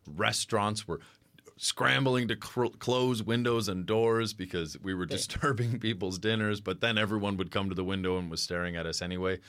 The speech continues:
Speaker 1: Even our police escort was filming us the whole time we were going down.
Speaker 2: <laughs>
Speaker 1: So the mounted police are sitting there with their cell phones out recording us as we were going by. Um,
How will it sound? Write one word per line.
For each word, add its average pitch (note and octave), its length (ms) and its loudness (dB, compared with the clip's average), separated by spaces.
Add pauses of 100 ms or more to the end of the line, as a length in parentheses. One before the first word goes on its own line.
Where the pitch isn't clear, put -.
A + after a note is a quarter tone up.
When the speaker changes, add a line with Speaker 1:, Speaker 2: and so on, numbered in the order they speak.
(260)
Speaker 1:
Even D#3+ 260 0
our C3 100 2
police A2 560 0
escort G#2 560 -2
was F2+ 180 -6
filming F#2 420 -2
us F#2 200 0
the F2 120 -2
whole F2 180 0
time F2+ 260 -2
we F2 80 -2
were F2 140 -2
going F2 300 -2
down. F2+ 360 0
Speaker 2:
<laughs> - 60 -16 (300)
Speaker 1:
So - 120 0
the G#2 120 2
mounted G#2 400 2
police G2+ 360 0
are F2+ 100 0
sitting F#2+ 280 0
there F#2 160 2
with F#2 160 -2
their F2 160 2
cell F#2 260 2
phones F2+ 340 -2
out E2+ 240 2
recording F2+ 480 0
us F2 200 -4
as E2 160 -4
we E2 140 -6
were E2 120 -6
going D#2 340 -6
by. E2 300 -2 (600)
Um, E2+ 460 0